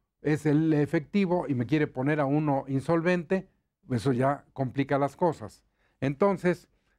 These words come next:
transmisión de deudas es el nombre correcto, es el, la subrogación y la gestión de negocios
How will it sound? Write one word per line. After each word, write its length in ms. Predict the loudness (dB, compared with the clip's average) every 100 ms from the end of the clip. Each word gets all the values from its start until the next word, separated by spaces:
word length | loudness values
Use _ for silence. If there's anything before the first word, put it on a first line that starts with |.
| _
transmisión 600 | 0 0 -2 0 2 2
de 120 | 2
deudas 420 | 4 2 2 -2
es 140 | -4 -4
el 120 | -2
nombre 300 | -2 -2 -2
correcto, 600 | 0 0 0 -2 -8 -10 -12 _ _ _ _ 0
es 280 | 0 0 -6
el, 720 | 0 2 2 2 2 2 2
la 260 | 2 -2 -2
subrogación 880 | -2 0 0 0 0 0 0 -4 _ _ _ _ 0
y 80 | 2
la 140 | 2
gestión 340 | -2 -4 -4
de 100 | -2
negocios 640 | -2 0 0 0 -4 -6